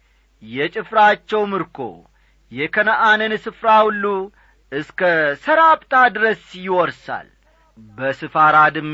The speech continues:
የሚኖሩ የኢየሩሳሌም ምርኮኞች የደቡብን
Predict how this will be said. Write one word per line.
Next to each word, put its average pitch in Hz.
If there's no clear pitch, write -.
የሚኖሩ 151
የኢየሩሳሌም 147
ምርኮኞች 143
የደቡብን 196